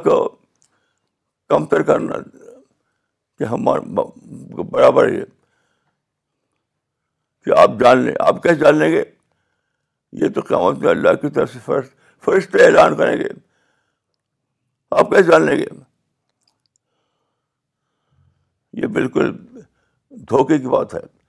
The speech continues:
کہ آپ جان لیں گے۔ آپ کو کچھ پتہ نہیں کہ آپ کا عمرہ مقبول ہوا، آپ کا حج قبول ہوا، آپ کو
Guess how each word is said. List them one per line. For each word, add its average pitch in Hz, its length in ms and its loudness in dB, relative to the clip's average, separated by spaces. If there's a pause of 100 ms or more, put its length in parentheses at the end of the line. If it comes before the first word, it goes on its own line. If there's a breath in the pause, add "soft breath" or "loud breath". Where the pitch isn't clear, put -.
(400)
کہ - 60 -4
آپ - 220 0
جان - 160 -2
لیں 92 160 -10
گے۔ - 100 -14 (3000)
آپ - 320 -2
کو - 80 -6
کچھ - 240 -4
پتہ 135 260 0
نہیں 131 160 0
کہ - 200 -6 (400)
آپ - 160 -2
کا 143 80 -8
عمرہ 120 300 2
مقبول - 460 -4
ہوا، 120 280 0 (840)
آپ - 300 0
کا - 100 0 (160)
حج 120 180 2 (500)
قبول 110 300 -6
ہوا، 123 240 0 (760)
آپ - 300 -6
کو - 80 -4